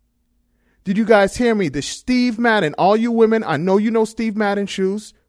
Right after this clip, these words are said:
right? I'm sure most of you probably have a pair of, or you've definitely seen them before. This guy started with eleven hundred dollars and was selling them out of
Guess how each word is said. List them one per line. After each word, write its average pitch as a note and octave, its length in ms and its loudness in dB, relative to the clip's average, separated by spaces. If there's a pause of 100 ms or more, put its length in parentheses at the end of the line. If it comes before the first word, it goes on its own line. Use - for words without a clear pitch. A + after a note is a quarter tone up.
right? F3 280 2
I'm F3 140 -6
sure G#3+ 220 0
most G3+ 300 0
of G3+ 100 -8
you G3+ 100 -6
probably F#3 300 2
have G3 240 0
a F#3 40 -6
pair F#3 260 -4
of, F#3 140 -6 (280)
or C#3+ 80 0
you've C#3+ 160 -2
definitely G3 420 4
seen A3+ 300 -2
them F#3+ 100 -2
before. F#3 320 -2 (300)
This A3+ 260 -2
guy F3+ 280 2
started D#3 460 0
with C#3+ 160 -4
eleven F#3 540 2
hundred G3+ 360 -2
dollars D#3+ 340 0 (220)
and E3 140 -2
was C3+ 140 -6
selling G#3+ 520 2
them F3 180 -4 (260)
out F#3+ 340 0 (120)
of F3 240 0